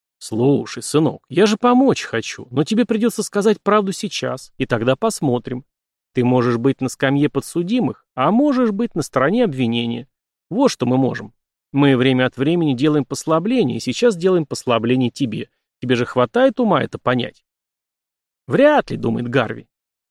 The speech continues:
И тогда детективы начинают ему разжёвывать. Напоминаю, что при убийствах отца и Лины использовался один и тот же вид патронов, что места преступлений идентичны.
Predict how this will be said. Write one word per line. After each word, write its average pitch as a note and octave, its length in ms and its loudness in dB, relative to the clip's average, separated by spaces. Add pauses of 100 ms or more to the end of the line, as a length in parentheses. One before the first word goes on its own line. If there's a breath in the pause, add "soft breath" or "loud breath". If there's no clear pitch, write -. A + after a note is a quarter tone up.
И F3 100 -4
тогда A3+ 300 2
детективы G#3 540 2
начинают C#3+ 520 0
ему A2 200 -2
разжёвывать. C3 800 -4
Напоминаю, C#3 560 2
что - 180 -8
при C3 160 -4
убийствах C3 640 -4
отца C3 320 -2
и B2+ 100 0
Лины E3+ 260 0
использовался C3+ 640 -2
один C#3 220 0
и C3+ 40 -2
тот C#3 220 -2
же B2+ 100 -2
вид C3 180 -4
патронов, C#3 600 -2 (300)
что - 200 -2
места F#3+ 340 0
преступлений F3+ 800 -4
идентичны. D#3 840 -6